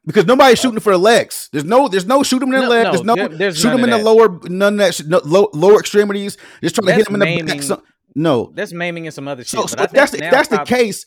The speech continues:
Speaker 1: then
Speaker 2: take
Speaker 1: if,
Speaker 2: pause
Speaker 1: so
Speaker 2: a
Speaker 1: if,
Speaker 2: little
Speaker 1: if
Speaker 2: bit.
Speaker 1: cases are supposed, if, if cops are supposed to be so, you know, um, accurate with their, you know, their handling of a firearm, why do we not see? Hell, last thing we saw get shot in the leg was a dude that killed on the people in the, in the King Super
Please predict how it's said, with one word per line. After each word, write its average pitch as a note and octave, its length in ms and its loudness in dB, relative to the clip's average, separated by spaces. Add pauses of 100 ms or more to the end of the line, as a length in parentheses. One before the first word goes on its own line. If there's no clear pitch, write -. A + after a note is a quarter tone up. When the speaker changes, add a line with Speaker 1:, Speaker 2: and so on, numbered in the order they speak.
(160)
Speaker 1:
then D#3+ 120 -8
Speaker 2:
take D#3+ 160 -8
Speaker 1:
if, F#3+ 80 2
Speaker 2:
pause A#2+ 400 -8
Speaker 1:
so - 240 -2
Speaker 2:
a - 20 -12
Speaker 1:
if, - 60 -8
Speaker 2:
little F3+ 160 0
Speaker 1:
if F3 80 2
Speaker 2:
bit. - 80 -8
Speaker 1:
cases A#3 340 0
are F3+ 100 0
supposed, G3+ 340 -2
if, D#3+ 100 -4
if D3+ 160 -4
cops A3 220 0
are - 20 -12
supposed G3+ 160 -4
to - 40 -8
be - 40 -10
so, F#3+ 380 -2 (200)
you F3 120 -8
know, D#3 240 -2 (140)
um, C3 600 -2 (580)
accurate F#3+ 480 -4
with D#3+ 220 -4
their, D3 360 -2
you E3 100 -12
know, C#3 100 -6
their B2+ 140 -6
handling F3 340 -4
of C#3+ 80 0
a B2 80 -4
firearm, B2+ 720 -4 (840)
why E3 240 0
do B3 60 4
we A#3 140 0
not G3 300 -2
see? G3+ 300 -8 (300)
Hell, A#3+ 160 2
last A3+ 260 -2
thing A3+ 120 -6
we A3 100 -4
saw G#3+ 160 -2
get F#3+ 160 -2
shot G3+ 220 0
in E3 60 -10
the D#3+ 60 -2
leg G3+ 280 -2
was E3 140 -2
a D#3 40 -4
dude F3+ 260 -6
that C#3+ 160 -2
killed G#3 180 2
on F#3 80 -4
the F3 60 -10
people F3+ 300 -6
in D#3+ 100 -2
the, D#3+ 60 -4
in D#3+ 80 -2
the D3+ 40 -2
King G3 300 -4
Super E3+ 440 -4